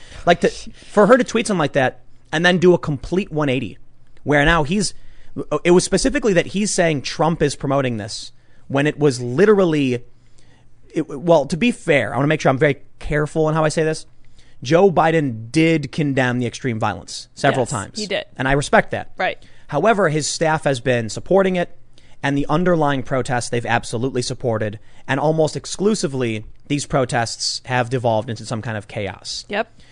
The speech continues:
Speaker 1: Real peaceful protests have been rare here. I've praised them every time they've happened.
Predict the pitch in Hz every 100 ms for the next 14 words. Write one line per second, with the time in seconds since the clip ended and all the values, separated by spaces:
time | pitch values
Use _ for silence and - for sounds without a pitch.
0 | - 131 131 151 220 240 240 233 196 -
1 | 151 151 160 190 - 135 156 139 120 127
2 | 156 147 120 113 85 - 135 139 - 196
3 | 196 202 196 190 185 175 175 170 160 151
4 | 120